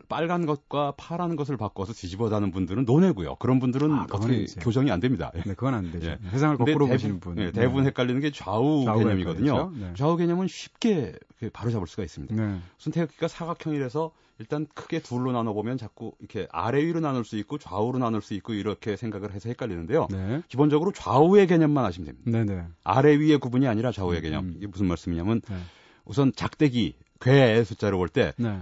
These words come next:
Speaker 1: 왼쪽에 세 개가 큰, 긴 게 세 개가 있는 건 다들 아시니까.
Speaker 2: 네.
Speaker 1: 그리고 맞은편도 아시는데 요게 헷갈리는 거거든요.
Speaker 2: 네,
Speaker 1: 양쪽
Speaker 2: 네.
Speaker 1: 사이드에 있는 게.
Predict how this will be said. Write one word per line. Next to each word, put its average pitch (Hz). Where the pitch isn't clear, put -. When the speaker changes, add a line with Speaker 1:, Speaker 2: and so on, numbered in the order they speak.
Speaker 1:
왼쪽에 160
세 147
개가 135
큰, 160
긴 139
게 135
세 131
개가 123
있는 120
건 147
다들 113
아시니까. 85
Speaker 2:
네. 113
Speaker 1:
그리고 98
맞은편도 147
아시는데 123
요게 123
헷갈리는 127
거거든요. 87
Speaker 2:
네, 135
Speaker 1:
양쪽 104
Speaker 2:
네. -
Speaker 1:
사이드에 104
있는 90
게. 151